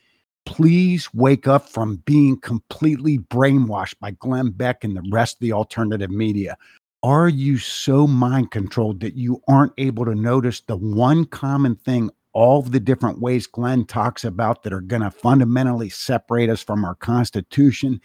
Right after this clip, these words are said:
and end our country as it was intended to remain by our founding fathers?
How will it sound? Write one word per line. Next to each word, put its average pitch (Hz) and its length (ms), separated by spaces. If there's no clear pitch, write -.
and 110 300
end 135 240
our 117 160
country 127 500
as 113 140
it - 120
was 110 180
intended 127 640
to 104 120
remain 113 480
by 95 120
our 95 180
founding 117 440
fathers? 127 640